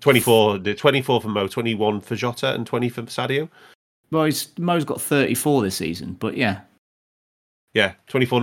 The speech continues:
Speaker 2: So he's
Speaker 1: non-penalty.
Speaker 2: well over twenty either way.
Speaker 1: Yeah. But yeah, so not many other teams do this in England, so it's a, it's a pretty big deal.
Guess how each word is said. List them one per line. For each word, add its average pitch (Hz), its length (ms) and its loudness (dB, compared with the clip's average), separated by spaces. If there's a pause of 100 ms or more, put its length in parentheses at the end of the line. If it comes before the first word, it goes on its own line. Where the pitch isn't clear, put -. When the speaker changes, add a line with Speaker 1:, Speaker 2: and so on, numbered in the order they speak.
(120)
Speaker 2:
So 156 180 6
he's 143 120 6
Speaker 1:
non-penalty. 156 60 -2
Speaker 2:
well 180 160 8
over 123 160 2
twenty 120 400 0
either 101 260 -2
way. 90 240 -8 (280)
Speaker 1:
Yeah. 87 220 -2 (1200)
But 123 160 2
yeah, 131 180 6
so 131 720 4
not 139 320 4
many 131 240 4
other 120 120 2
teams 120 360 -2
do 113 160 0
this 95 180 -6
in 104 180 -4
England, 90 380 -6
so 95 240 -6
it's 113 260 -10
a, 120 160 -2
it's - 180 -6
a 110 40 -2
pretty 95 240 -8
big 85 220 -12
deal. 85 140 -6